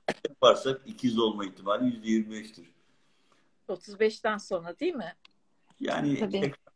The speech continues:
Speaker 1: seksenlerde otuz beş yaş ve üzerinde iki tane transfer yapılabilir.
Speaker 2: Ee, peki üçüncü gün dört hücreli embriyonu tutma olasılığı nedir? "Kırk yaşındayım." diye soruyor
Speaker 3: Hmm.
Speaker 2: bir arkadaş.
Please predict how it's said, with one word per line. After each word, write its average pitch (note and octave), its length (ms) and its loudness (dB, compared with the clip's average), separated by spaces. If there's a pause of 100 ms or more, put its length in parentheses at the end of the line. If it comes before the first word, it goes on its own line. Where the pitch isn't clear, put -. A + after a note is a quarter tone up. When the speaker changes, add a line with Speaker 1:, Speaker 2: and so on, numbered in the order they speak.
(120)
Speaker 1:
seksenlerde F2 400 0
otuz A2 300 -2
beş A2+ 220 -2
yaş G2+ 240 -2
ve F#2+ 40 -10
üzerinde F#2 480 -8
iki - 260 -12
tane E2+ 260 0
transfer F2 440 0
yapılabilir. - 560 -6 (2250)
Speaker 2:
Ee, F#3+ 280 10
peki C#4+ 400 6
üçüncü D4+ 420 -4
gün C#4 300 2 (120)
dört C#4+ 280 8
hücreli A3+ 340 -4
embriyonu G#3+ 580 -6
tutma G#3+ 400 -6
olasılığı G#3+ 540 -2
nedir? G#3+ 320 -2
"Kırk - 280 -12
yaşındayım." E3+ 600 -4
diye E3 180 -4
soruyor E3 480 -4
Speaker 3:
Hmm. G2 100 -10 (440)
Speaker 2:
bir D#3+ 160 -2
arkadaş. - 640 -6